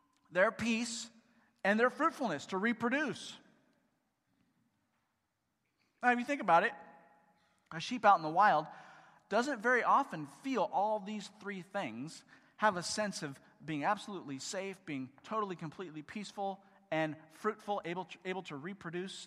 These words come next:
in safety. In the natural environment, that doesn't happen very often for a sheep. Here's what we learn. Shepherds tell us that sheep will never lie down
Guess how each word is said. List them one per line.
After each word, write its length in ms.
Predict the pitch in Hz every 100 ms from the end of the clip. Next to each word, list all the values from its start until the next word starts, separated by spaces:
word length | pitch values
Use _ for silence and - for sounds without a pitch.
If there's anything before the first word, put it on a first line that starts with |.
| -
in 100 | 139
safety. 520 | - 185 185 214 202 - _ _ _ _ _ -
In 80 | 175
the 80 |
natural 360 | 180 226 - 202
environment, 420 | 165 226 202 151
that 140 | 185 240
doesn't 180 | 226
happen 420 | 196 208 226 185 147
very 200 | 147 127
often 280 | 123 123 113
for 100 | 123
a 60 | 107
sheep. 320 | - 120 _ _ _ _ _ _ _
Here's 240 | 220 240 233
what 140 | 202
we 100 | 180
learn. 300 | 196 208 117 - _ _ _ _ _ _ _ _ _ -
Shepherds 480 | - 247 254 247 -
tell 220 | 180 160
us 200 | 160 - - - - 175
that 120 | 190
sheep 460 | - - 240 294 -
will 200 | 185 160
never 480 | 160 196 220 247 254
lie 340 | 196 185 196
down 540 | 175 147 110 98 117